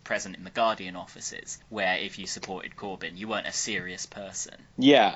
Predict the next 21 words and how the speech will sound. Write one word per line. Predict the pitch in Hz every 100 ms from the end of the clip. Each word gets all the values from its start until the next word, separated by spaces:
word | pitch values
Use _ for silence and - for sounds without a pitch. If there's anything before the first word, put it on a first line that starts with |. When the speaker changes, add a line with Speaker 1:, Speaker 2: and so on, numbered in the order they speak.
| 135
Speaker 2:
and | 139
you | 165 175
w-, | - -
posted | 160 151 -
last | 143 131 -
night | 147 131
that | 135 -
thing | 135 131
from | 131 127
the, | 120 117
uh, | 113 117
London | 117 131 131 127
Young | 120 123 120
Lefty | 120 127 - 160
group, | 151 170
was | 175 175
it, | 196
where | 143
they're | 123
talking | - 135 135
about | 127 120 -